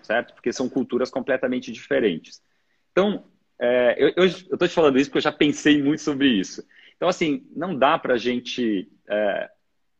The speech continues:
reproduzir o minimalismo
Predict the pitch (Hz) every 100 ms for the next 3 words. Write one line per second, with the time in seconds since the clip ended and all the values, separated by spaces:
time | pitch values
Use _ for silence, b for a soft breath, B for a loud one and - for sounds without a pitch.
0 | _ _ - 165 - 156 131 120 95 113
1 | 151 101 82 _ _ 113 117 120 123 117
2 | 107 123 127 110 110 104 87 -